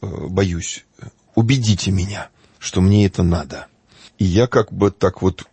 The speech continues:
говорю: «Я не могу вас убедить. Как бы это настолько, м, это действительно ценности. Как я могу каким-то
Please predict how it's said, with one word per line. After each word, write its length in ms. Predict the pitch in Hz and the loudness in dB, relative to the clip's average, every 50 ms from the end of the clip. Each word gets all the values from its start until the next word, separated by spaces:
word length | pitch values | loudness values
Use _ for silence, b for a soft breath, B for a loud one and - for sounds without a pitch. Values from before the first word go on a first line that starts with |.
| _ _ _ _ _ _ | _ _ _ _ _ _
говорю: 180 | - 117 85 76 | -12 -10 -10 -10
«Я 160 | 76 80 82 | -12 -14 -10
не 320 | 101 117 123 90 87 85 87 | -8 -6 -4 -4 -2 -2 -2
могу 300 | 85 87 95 107 120 113 | 0 0 -2 -2 -2 -4
вас 260 | 95 92 87 - - | -4 -4 -6 -8 -8
убедить. 460 | - 90 95 98 - 90 - - - _ B B B B B B B B B B | -8 -8 -8 -8 -10 -12 -14 -16 -18 _ B B B B B B B B B B
Как 160 | - - - | -14 -14 -14
бы 160 | - - - - | -14 -14 -14 -12
это 360 | - - - - - - - 87 87 87 87 85 | -12 -12 -12 -12 -6 -2 0 0 0 0 0 0
настолько, 800 | 85 85 82 85 90 90 - - - 151 151 127 117 - - - | 0 0 0 0 0 -2 -4 -4 0 2 2 2 2 -2 -2 0
м, 1400 | 95 90 90 87 87 90 90 90 87 87 82 82 82 80 78 78 71 73 80 78 73 64 55 57 57 - - - - - - - - | 2 2 2 2 0 0 -2 -2 -4 -6 -8 -8 -8 -8 -8 -8 -10 -10 -10 -10 -10 -12 -12 -14 -16 -16 -16 -18 -18 -18 -16 -10 -8
это 220 | - 90 - 90 | -6 -6 -6 -6
действительно 460 | 85 90 - - 156 151 - - 92 | -8 -8 -6 -4 -4 -2 0 0 0
ценности. 560 | - - - 160 165 156 113 92 - - - | 0 0 2 2 4 4 4 2 0 -2 -8
Как 300 | - - - 127 123 - | -6 -2 -2 -2 0 0
я 60 | 113 95 | 0 0
могу 280 | 98 107 101 117 110 | 0 0 -2 -2 -4
каким-то 580 | - - 90 - - 120 110 - - 95 90 | -6 -6 -8 -4 -2 -2 -2 -2 -2 -4 -6